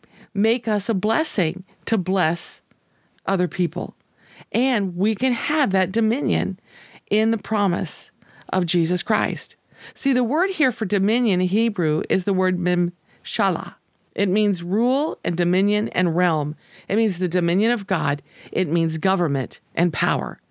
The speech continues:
which means kingdom rule and authority and kingdom government. See, his government is not of this world.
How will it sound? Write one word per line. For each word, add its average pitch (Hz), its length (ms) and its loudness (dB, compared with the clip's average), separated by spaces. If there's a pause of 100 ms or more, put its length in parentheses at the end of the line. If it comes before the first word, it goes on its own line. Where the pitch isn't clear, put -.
(520)
which 311 380 0
means 185 400 2
kingdom 285 500 0
rule 170 440 0 (100)
and 185 180 2
authority 220 680 -2
and 175 180 2
kingdom 175 380 2
government. 233 500 -2 (760)
See, 247 540 0
his 381 320 2
government 170 540 0
is 175 180 0
not 185 260 2
of 160 120 -2
this 160 200 -4
world. 160 340 0